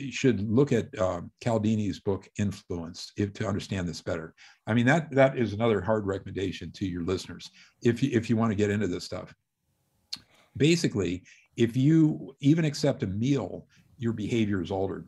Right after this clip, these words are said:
But if you accept fifty percent of your revenues, like the F D A does with pharma, and you're, you, you could get a multi-million dollar job when you leave the F D A working for Pfizer or one of these other things and doing nothing,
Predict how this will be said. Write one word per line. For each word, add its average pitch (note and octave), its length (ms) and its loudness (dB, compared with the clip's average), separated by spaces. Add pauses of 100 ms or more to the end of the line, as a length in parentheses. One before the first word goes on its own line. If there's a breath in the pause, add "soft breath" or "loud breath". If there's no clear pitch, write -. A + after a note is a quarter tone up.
(160)
But - 260 -2
if C3 200 -2
you F#3 160 4
accept C3+ 400 0
fifty D3+ 280 0
percent A2 580 -4
of G2+ 180 -2
your F#2 80 -2
revenues, G2 500 2
like F#2+ 160 -2
the G#2+ 140 0
F B2 120 0
D G#2 180 0
A F#2+ 100 0
does G2 400 -2 (340 soft breath)
with G2+ 260 0
pharma, G#2 440 0 (420 soft breath)
and A#2+ 420 2
you're, B2+ 400 2 (500 loud breath)
you, D3+ 220 2
you D#3 220 2
could C#3 140 0
get C#3 160 6
a A2 240 2
multi-million A#2+ 720 0
dollar G#2 240 -2
job G#2 540 -2
when G2+ 120 -4
you G2+ 100 -2
leave B2 240 4
the G2+ 140 0
F F2 140 -4
D F2+ 160 -8
A F2+ 300 -4
working A#2+ 360 2
for F#2 260 -6
Pfizer A#2 420 -2
or G2+ 340 -2
one G#2+ 140 -4
of G#2 40 -2
these F#2+ 180 -4
other G2 180 -2
things G2+ 320 -8
and G2 100 -4
doing G#2+ 220 0
nothing, G2+ 420 -2